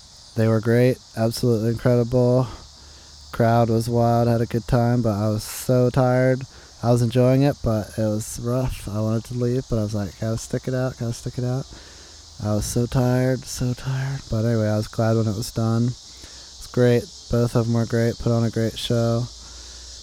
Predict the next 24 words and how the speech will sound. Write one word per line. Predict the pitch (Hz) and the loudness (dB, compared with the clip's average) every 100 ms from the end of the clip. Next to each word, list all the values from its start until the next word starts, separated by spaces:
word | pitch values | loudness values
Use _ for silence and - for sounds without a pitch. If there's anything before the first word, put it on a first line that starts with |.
| - - | -20 -4
Glad | 131 131 | 4 4
when | 135 139 | 6 4
it | |
was | 135 - | 2 0
done. | 131 127 131 139 143 | 4 4 4 4 0
So | - 127 117 113 113 | -2 -2 0 0 -2
at | |
eleven | 113 117 117 120 | -2 0 0 0
when | 120 117 | 2 0
it | |
was | 117 | 0
over, | 117 117 123 | 0 0 2
I | 123 113 | 0 0
filtered | - - - - - 131 123 131 | -2 -8 -12 -16 -2 0 2 2
out, | 127 127 | 2 2
went | 120 120 | 2 -2
to | - | -2
my | 123 | -4
car, | 110 151 147 143 139 143 - - - - - - - - - - - | -2 0 2 2 0 -2 -6 -14 -18 -18 -18 -20 -20 -20 -20 -8 0
probably | 123 123 120 117 | 2 2 2 2
ate | 117 | 2
some | - 127 | 0 -2
more | 120 117 | 0 -2
fruit | - 117 120 | -2 -2 -2